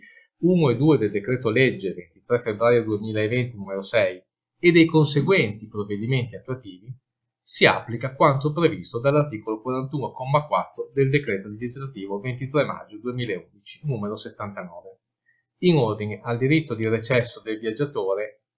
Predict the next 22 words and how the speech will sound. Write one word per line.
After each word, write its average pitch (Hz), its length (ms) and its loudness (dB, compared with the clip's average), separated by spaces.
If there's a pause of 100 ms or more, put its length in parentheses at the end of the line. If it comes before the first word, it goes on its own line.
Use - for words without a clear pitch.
(120)
prima 135 320 0
dell'inizio 113 420 -4
del 101 80 -8
pacchetto 120 420 -4
di 170 120 -2
viaggio, 104 420 -2
nonché 180 400 0
l'articolo 117 640 -4
millequattrocentosessantatré 131 1300 -4
del 117 160 -6
Codice - 400 -12
Civile. 90 400 -14 (200)
Il 110 120 -4
rimborso 190 540 2
può 113 120 0
essere 120 220 -2
effettuato 196 500 -4
anche 131 200 -2
mediante - 480 -6
l'emissione 147 440 0
di 135 120 2
voucher 131 520 -8